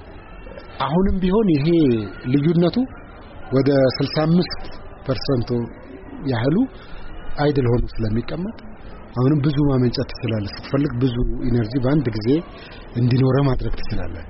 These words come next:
ለዛ ብለህ ግን የማይሆን ካፒታል እዛ ውስጥ አትደፋ።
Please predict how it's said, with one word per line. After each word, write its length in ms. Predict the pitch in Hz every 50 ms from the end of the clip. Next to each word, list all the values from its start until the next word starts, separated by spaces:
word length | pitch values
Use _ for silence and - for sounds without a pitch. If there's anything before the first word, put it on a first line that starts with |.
| - - - - -
ለዛ 340 | 131 147 190 220 202 190 170 180 196 202
ብለህ 280 | 180 196 190 190 190 180
ግን 180 | 190 226 233 240 233 220 - - - - - - - - - - - - - - - - -
የማይሆን 580 | 143 147 160 175 180 180 170 165 202 220 220 190
ካፒታል 540 | - - 151 - - - - 202 220 233 214 180 156
እዛ 180 | 156 123 107 113 131
ውስጥ 260 | 147 160 - - - - - - - - - - - - - - -
አትደፋ። 380 | 107 - - 107 104 104 -